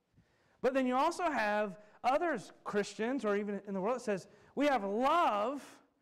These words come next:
and that means we're gonna love and accept anything and everything, and there's no truth in it. So because there's no truth, there's also no help for the sin that invades our lives, for the fact that we are sinners."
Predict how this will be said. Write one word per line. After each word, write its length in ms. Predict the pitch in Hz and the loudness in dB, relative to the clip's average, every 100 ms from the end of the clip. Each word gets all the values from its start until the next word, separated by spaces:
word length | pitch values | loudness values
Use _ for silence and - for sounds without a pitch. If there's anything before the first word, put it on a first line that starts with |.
| _ _ _ _ - | _ _ _ _ -4
and 160 | 262 254 | 2 4
that 220 | 320 311 | 2 0
means 240 | 277 208 | 0 0
we're 80 | 247 | 0
gonna 180 | 254 233 | 0 2
love 320 | 226 240 247 | 2 2 2
and 80 | 240 | -2
accept 320 | 233 240 233 247 | -4 -4 -4 -4
anything 460 | 254 262 240 226 220 | -2 -2 -4 -6 -4
and 180 | 220 - | -4 -2
everything, 580 | 277 339 349 - 220 214 | -4 -2 -4 -4 -4 -4
and 120 | 226 | -4
there's 160 | 226 190 | -4 -4
no 220 | 220 208 - - _ | -4 -4 -8 -20 _
truth 500 | - 294 330 359 - | -8 0 2 2 0
in 160 | 220 220 | -4 -4
it. 160 | 220 | -4
So 120 | 233 | -4
because 280 | 233 240 247 | -4 -2 -2
there's 160 | 233 196 | 0 -2
no 140 | 220 208 | -4 -6
truth, 460 | - - 339 320 - | -8 -4 -2 -2 -2
there's 180 | 226 214 | -4 0
also 380 | 247 240 233 220 | -2 -2 -6 -4
no 280 | 220 226 - - - | -2 -4 -6 -14 -18
help 540 | - 311 339 294 - - _ _ | -6 -2 0 -2 -6 -20 _ _
for 240 | _ 262 254 | _ -2 0
the 80 | |
sin 520 | 233 - 277 285 269 247 | -2 -4 0 0 0 0
that 180 | 240 233 | 0 0
invades 560 | 240 185 214 226 180 - _ - | -2 -2 -4 -4 -8 -16 _ -8
our 200 | 208 233 | 0 0
lives, 460 | 226 240 311 302 180 | 0 -2 -6 -8 -10
for 120 | - | -8
the 80 | 214 | -6
fact 280 | 202 190 180 | -4 -6 -6
that 100 | 175 | -8
we 80 | 202 | -6
are 80 | |
sinners." 600 | 214 - 349 311 - - | -6 -10 -10 -10 -14 -20